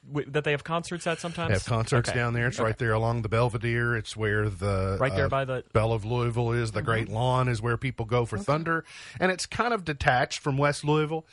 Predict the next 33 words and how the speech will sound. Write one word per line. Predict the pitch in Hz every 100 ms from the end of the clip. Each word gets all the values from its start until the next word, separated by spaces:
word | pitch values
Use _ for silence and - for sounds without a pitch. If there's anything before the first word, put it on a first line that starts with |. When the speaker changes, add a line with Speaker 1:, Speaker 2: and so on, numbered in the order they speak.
| - - -
Speaker 2:
And | 117
if | 120
they | 127
can | 127 117
develop | 107 120 127 123 -
that | 127 -
park | 131 - -
to | 139
the | 113
west, | 110 135 113 -
it | 107
will | 107 -
open | 135 135
up | 127 120
more | 120 117 117
of | 110 107
a, | 98 92 92 85 - - - -
uh, | 87 85 82 82
more | 120 117 107
of | 90
a |
corridor | 90 - 143 127 110 104 101 101
for | 110
people | 117 110 104
to | 98
move | 98 117 101
back | 107 104
and | 90
forth | - 107 92
between | 95 - 101
those | 90 85 95
neighborhoods | 98 90 78 85 78
and, | 78 80